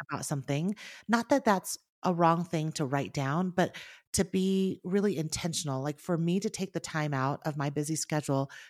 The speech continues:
to actually journal, I had to know why I was doing it. And so the, the, the shift in my paradigm was that it's not just a space in which I'm going to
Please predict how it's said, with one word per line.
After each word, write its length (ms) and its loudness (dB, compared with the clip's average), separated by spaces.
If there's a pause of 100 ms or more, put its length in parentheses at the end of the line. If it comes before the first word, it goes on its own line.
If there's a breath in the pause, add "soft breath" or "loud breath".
to 140 -4
actually 360 -2
journal, 560 0 (200)
I 40 -6
had 160 -2
to 80 -2
know 160 2
why 300 2
I 100 2
was 120 2
doing 300 -4
it. 120 -14 (360 loud breath)
And 120 2
so 440 4
the, 240 4
the, 220 0 (180)
the 100 2
shift 640 4
in 140 2
my 140 2
paradigm 580 0 (460 loud breath)
was 240 2
that 260 2 (300)
it's 200 0
not 360 0
just 240 -2
a 40 -2
space 500 -2
in 100 -2
which 220 -2
I'm 160 -2
going 280 -2
to 200 -2